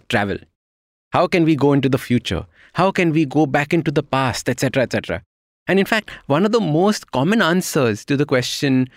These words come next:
"What would you do if you could go back into the past?" is,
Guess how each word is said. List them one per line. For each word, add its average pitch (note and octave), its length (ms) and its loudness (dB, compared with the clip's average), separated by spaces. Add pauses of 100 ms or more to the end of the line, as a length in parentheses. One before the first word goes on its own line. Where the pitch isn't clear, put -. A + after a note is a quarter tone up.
(160)
"What B2 240 -2
would G3+ 140 0
you G#3 100 2
do B2+ 320 0
if B2 140 -4
you C3+ 80 -4
could B2 160 -4
go G#2 120 0
back A#2 240 -4
into A#2+ 200 -4
the A2+ 100 -6
past?" - 480 -6 (500)
is, D#3+ 320 0